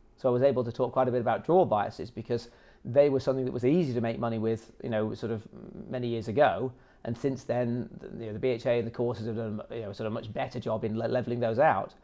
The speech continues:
and the, and the clerks are much more aware. That's now a minefield, and, and so the reason I was able to talk about those winners and back based on the draw was because it wasn't a subject that was interesting to me anymore. It was really interesting then, but it became massively more difficult.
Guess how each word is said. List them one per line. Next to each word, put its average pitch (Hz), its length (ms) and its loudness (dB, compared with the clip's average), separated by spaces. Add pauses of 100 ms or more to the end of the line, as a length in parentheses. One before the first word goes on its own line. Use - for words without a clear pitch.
(260)
and 95 140 -6
the, - 240 -10
and 110 100 -6
the 117 40 -8
clerks 117 360 0
are 120 60 -2
much - 180 -6
more 107 160 0
aware. 110 380 4 (400)
That's 170 240 0
now 117 140 -4
a 107 40 -2
minefield, 127 800 -2 (140)
and, 110 160 -4
and 110 120 -4
so 120 120 -2
the 110 80 -2
reason 131 240 2
I 113 40 4
was 117 100 0
able 123 220 4
to - 120 -12
talk 143 260 0
about 113 240 4
those 110 160 0
winners 117 220 -2
and 107 120 -4
back 120 220 0
based 113 240 -8
on 107 120 -4
the 107 60 -6
draw 107 220 -4
was 120 160 0
because 131 220 -4
it 123 60 0
wasn't 139 300 2
a 113 40 -4
subject 117 320 -2
that 131 80 -4
was 123 80 0
interesting 160 300 0
to 110 60 -6
me 110 80 -4
anymore. 104 380 -8 (280)
It 104 120 -2
was 131 300 4
really 113 200 2
interesting 104 320 -6
then, 113 320 0 (280)
but - 100 -6
it - 60 -6
became 113 340 -6
massively 113 380 -6
more 104 180 -4
difficult. 117 460 -8